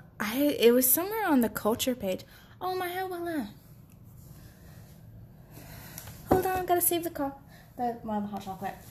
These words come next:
<laughs> Get down. I love you too. Okay.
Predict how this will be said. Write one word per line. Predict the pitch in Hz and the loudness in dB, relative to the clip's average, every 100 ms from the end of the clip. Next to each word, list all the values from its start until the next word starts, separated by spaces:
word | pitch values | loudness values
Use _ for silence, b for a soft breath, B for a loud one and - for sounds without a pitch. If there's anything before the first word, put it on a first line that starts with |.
| - - - | -18 -18 -14
<laughs> | - | -4
Get | 294 - - - - - - - - - - | -2 -2 -8 -12 -14 -18 -18 -18 -18 -18 -8
down. | 392 381 330 - - - - - - - - - - - | -2 0 -2 -4 -12 -16 -16 -18 -18 -18 -20 -18 -18 0
I | 277 | 4
love | 294 330 | 4 4
you | 339 | 0
too. | - 381 320 - - - - - - - - - - - - - - - - - - B B B B B - - | -2 0 -2 -8 -20 -20 -20 -20 -20 -18 -18 -20 -20 -20 -20 -20 -20 -20 -8 -4 -4 B B B B B 0 4
Okay. | 277 196 | 4 2